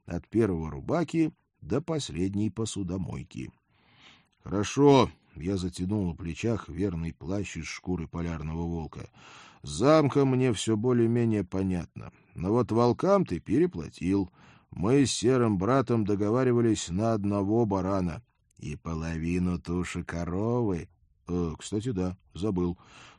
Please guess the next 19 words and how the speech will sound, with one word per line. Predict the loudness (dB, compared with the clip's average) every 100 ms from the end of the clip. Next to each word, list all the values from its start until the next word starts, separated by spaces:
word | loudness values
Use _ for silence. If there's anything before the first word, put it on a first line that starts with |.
| _
Тогда | 0 4 4 4
сделка | 4 2 2 2
выгодна. | 2 2 0 -2 -4 _
Но | -4 -2 -2
всё-таки». | 2 4 6 4 4 4 2 -4 -20 -20 -12
«Разве | -2 2 2 2 2 2
вы | 2
не | 2 0
просили, | -2 -4 -4 -2 2 2 2
чтоб | 0 -2 -4
нас | -2 0 0 -2
заранее | -2 0 0 0 0 0
предупреждали | 0 0 -2 -2 -4 -4 -2 0 0
о | 0
подходе | -4 -8 -6 -6 -4 -2
врага | -4 -4 -6 -4 -2
на | -2 -2
дальних | -2 -2 0 0 -2 -4
рубежах? | -4 -2 -4 -4 -8 -10